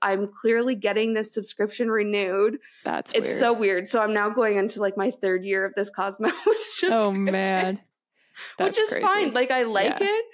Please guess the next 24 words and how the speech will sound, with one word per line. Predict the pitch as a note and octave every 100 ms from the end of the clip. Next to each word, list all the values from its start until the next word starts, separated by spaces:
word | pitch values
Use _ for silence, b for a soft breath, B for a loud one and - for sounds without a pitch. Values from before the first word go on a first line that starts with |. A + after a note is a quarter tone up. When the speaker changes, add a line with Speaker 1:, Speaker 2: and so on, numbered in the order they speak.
| B B _
Speaker 1:
but | - B3+
I'm | B3
like, | A#3+ G#3+
"This | G#3+ A3+
is | D#4+ G#3
not | G3+ G#3
the | G#3+
price | A#3+ G3+ G3
that | G3+
I | F#3 F#3
signed | F#3 F#3+ F#3+ F#3+
up | - -
for." | - E3+
Like, | G3 F#3+
it | G3+
was | D#3+ G3+
Speaker 2:
Yeah. | G#3 F3+ F#3 G#3+ F#3+ F3+
Speaker 1:
significantly | G#3 G3+ G3+ G#3 G3 F#3+ F#3 G3
more, | F#3+ F#3+ G3 C4+ C#4+
and | G#3+
I | G3
can't | G3 - G3
even | G#3 G3+ G#3
see | G3+ - G3+ F#3 G3 G#3+